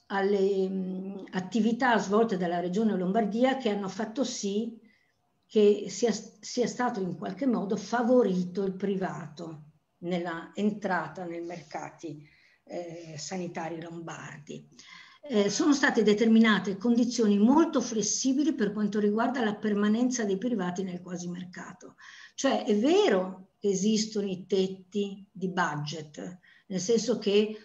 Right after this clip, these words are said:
un privato può erogare solo quei servizi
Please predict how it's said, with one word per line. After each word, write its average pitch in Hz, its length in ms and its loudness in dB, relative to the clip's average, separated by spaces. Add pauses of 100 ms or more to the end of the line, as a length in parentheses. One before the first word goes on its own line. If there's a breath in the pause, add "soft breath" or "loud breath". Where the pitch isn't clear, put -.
un 208 160 6
privato 214 760 2
può 220 320 4
erogare 202 640 4
solo 220 380 0
quei 196 100 0
servizi 208 580 -2